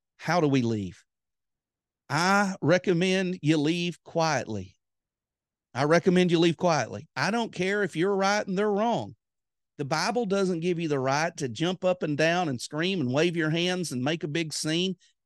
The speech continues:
It's the Lord's church. He'll deal with it. You've expressed your concern. If you want to practice Matthew eighteen, I, I would say that may or may not be the case,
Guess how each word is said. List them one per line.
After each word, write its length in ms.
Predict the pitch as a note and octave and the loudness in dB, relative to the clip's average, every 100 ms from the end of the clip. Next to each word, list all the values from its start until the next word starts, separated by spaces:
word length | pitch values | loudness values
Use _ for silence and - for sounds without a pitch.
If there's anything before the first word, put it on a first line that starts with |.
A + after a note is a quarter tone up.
| - | -2
It's 160 | F3 | -2
the 100 | F#3 | 2
Lord's 340 | F3 G3+ G#3 - | 2 4 2 0
church. 520 | F#3 F3+ C#3 - - | -2 0 -2 -6 -10
He'll 240 | - F3+ | 0 2
deal 260 | G#3+ G#3 G3 | 4 4 4
with 220 | C3 B2+ | 4 2
it. 100 | F3+ - | 0 -4
You've 400 | C3 F#3+ A3 F3+ | -2 0 0 -2
expressed 640 | - - - F#3+ F#3+ - | -6 -10 -4 -2 -2 0
your 180 | F#3 G3+ | -2 -2
concern. 600 | F3 D3 - B2 D3 F3 _ _ _ _ - | -2 -4 -2 -2 -2 -4 _ _ _ _ -4
If 160 | D3+ | -2
you 100 | E3 | 2
want 200 | D3+ F3 | 4 4
to 40 | E3 | 2
practice 480 | - E3+ E3+ F3+ D#3+ | 0 -2 0 -2 -2
Matthew 460 | D3 E3+ F3 D#3+ | -2 -2 -2 0
eighteen, 480 | E3 D3+ D#3 G3+ G3+ | 0 -2 -4 -4 -4
I, 160 | F#2+ - | -6 -4
I 120 | A2+ | -2
would 180 | D#3+ D3+ | -2 -4
say 320 | D3+ D#3 D3+ - | -4 -2 -2 -4
that 200 | A2+ B2 | -4 -4
may 300 | A#2 B2 D3+ | 0 0 2
or 80 | D#3+ | 2
may 200 | C3+ D#3 | 2 2
not 280 | D#3 D#3+ B2 | 0 0 -2
be 160 | D#3+ E3+ | -4 -4
the 100 | C#3+ | -8
case, 500 | - D3+ G#3+ - | -4 -2 -4 -8